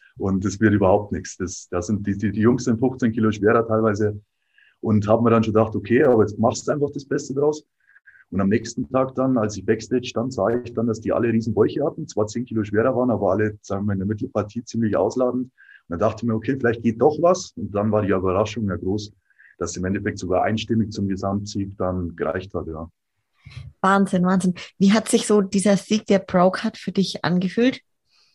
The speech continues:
Speaker 1: Puh, das war ein crazy Gefühl, echt. Das war wirklich so unbeschreiblich, weil ich halt auch nicht mehr gerechnet habe. Also ich dachte mir, ich fahr dahin, hol eine Finalplatzierung, so auf dem allerersten internationalen Wettkampf. Und dann im Endeffekt dann, ja,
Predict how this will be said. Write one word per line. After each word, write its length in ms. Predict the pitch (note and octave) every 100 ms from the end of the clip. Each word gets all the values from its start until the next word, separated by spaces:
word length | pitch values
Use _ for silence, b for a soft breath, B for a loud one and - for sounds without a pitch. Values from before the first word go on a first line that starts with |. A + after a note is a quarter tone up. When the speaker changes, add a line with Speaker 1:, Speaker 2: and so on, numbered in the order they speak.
| _ _ _
Speaker 1:
Puh, 280 | - D3 G#2
das 180 | F#2 -
war 140 | G2+
ein 80 | F#2
crazy 340 | G#2 G#2+ G#2
Gefühl, 380 | G2+ F2+ G#2+ G2+
echt. 380 | F#2 - - -
Das 120 | F#2
war 100 | F#2
wirklich 360 | G2+ G2+ F#2+ -
so 400 | F#2+ F#2 F2+ B B B B -
unbeschreiblich, 600 | B2 A2 G#2 A#2 A2+ G2+
weil 120 | G2+
ich 80 | G2+
halt 100 | G2+
auch 120 | G#2+
nicht 100 | A2
mehr 100 | G2+
gerechnet 420 | G#2 G#2+ - F#2+
habe. 160 | E2+ D#2
Also 120 | D#2+
ich 100 | E2
dachte 260 | F#2+ F#2+ G#2+
mir, 100 | F#2+
ich 280 | F#2 -
fahr 140 | G#2 F#2+
dahin, 320 | F#2 G2+ A#2+
hol 140 | G2
eine 280 | F#2+ F#2+ F2+ B B B B B
Finalplatzierung, 960 | G#2 G2 C#3 C#3 C3 - B2 D3+ C#3 -
so 160 | - A2+
auf 80 | G#2
dem 100 | G2
allerersten 460 | G2 A2+ A2 -
internationalen 600 | G#2+ A2+ G#2 G#2 G2 F#2+
Wettkampf. 400 | G#2 G#2+ A#2 A2 G#2+ b b b b b b
Und 200 | F#2 F2+
dann 240 | F#2 G2 G#2
im 200 | F#2+ G2
Endeffekt 440 | G#2 G2+ G#2 -
dann, 360 | F2+ F#2+ F#2+ -
ja, 420 | E2+ F2+ A2+ -